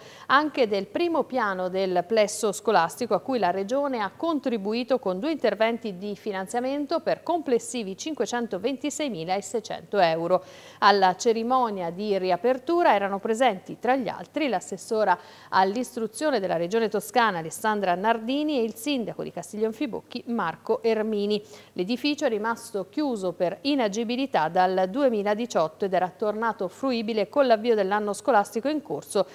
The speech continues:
grazie ad una serie di lavori di riqualificazione che hanno consentito il consolidamento del piano terra,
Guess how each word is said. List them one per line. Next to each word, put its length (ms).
grazie 480
ad 100
una 140
serie 480
di 120
lavori 380
di 100
riqualificazione 1120
che 100
hanno 200
consentito 800
il 160
consolidamento 880
del 160
piano 240
terra, 420